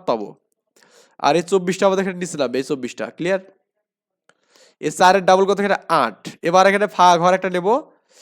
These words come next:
এই ফাঁকা ঘরে এমন একটা মান বসাবো এখানে আমরা, যাতে করে এই মানটা এর সাথে গুণ করলে আমাদের কি হয় মানটা এখানে, বলুন তো, এখানে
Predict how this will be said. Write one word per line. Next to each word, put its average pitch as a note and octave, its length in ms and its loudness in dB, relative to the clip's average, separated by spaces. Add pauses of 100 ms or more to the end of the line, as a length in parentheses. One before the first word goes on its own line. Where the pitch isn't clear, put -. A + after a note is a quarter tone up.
(320)
এই E3+ 120 0
ফাঁকা G3 340 6
ঘরে A#3 140 8
এমন F#3+ 220 8
একটা C4+ 220 4
মান F3+ 240 4
বসাবো C3+ 320 0
এখানে A#2+ 280 -2
আমরা, B2+ 280 4 (640)
যাতে D#3 280 2
করে G#3+ 180 6
এই G#3 60 8
মানটা F#3 640 4 (1800)
এর E3 100 -2
সাথে F#3+ 220 -2
গুণ F#3 220 -4
করলে F#3+ 220 8
আমাদের F3 220 4
কি E3 80 -4
হয় F#3+ 120 6
মানটা F3 220 0
এখানে, F3+ 160 -2
বলুন E3+ 180 -4
তো, F3 80 -6
এখানে A3+ 260 -2